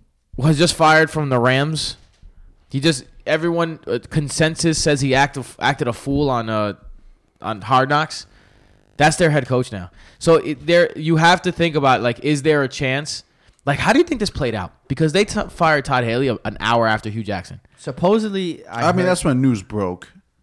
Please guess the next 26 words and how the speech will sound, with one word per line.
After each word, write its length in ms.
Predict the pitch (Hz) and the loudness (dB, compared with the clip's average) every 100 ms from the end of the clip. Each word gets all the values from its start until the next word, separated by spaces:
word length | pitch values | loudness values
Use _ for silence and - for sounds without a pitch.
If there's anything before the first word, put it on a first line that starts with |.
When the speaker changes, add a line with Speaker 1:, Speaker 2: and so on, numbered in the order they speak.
| - | -2
Speaker 1:
Nah, 260 | 170 160 | 2 2
they 140 | 135 139 | 2 0
did 180 | 170 | 0
it. 240 | 131 - _ _ _ _ | 0 -4 _ _ _ _
Speaker 3:
How 140 | 131 | -6
do 80 | 127 | -4
you 80 | 113 | -4
know 140 | 92 | -4
they 80 | 78 | -8
did 200 | 80 - | -8 -10
that? 140 | - 57 | -8 0
Speaker 1:
Well, 180 | 170 151 | 4 4
according 340 | - 185 202 | 2 2 4
to 60 | 208 | 2
reports 280 | 202 175 160 | 2 2 2
from 80 | 156 | 0
what 100 | 143 | 0
I'm 100 | 139 | 2
reading 200 | 143 139 | 2 2
on 100 | 127 | 0
Twitter, 300 | 123 139 127 | -2 0 0
what 100 | 123 | 0
happened 380 | 143 143 127 113 | 2 2 0 -6
was 300 | 104 98 95 - _ _ - | -6 -6 -10 -16 _ _ -12
they 520 | 107 135 131 123 113 _ _ _ _ - | -2 2 4 2 0 _ _ _ _ -6
were 320 | 123 147 139 | 0 2 2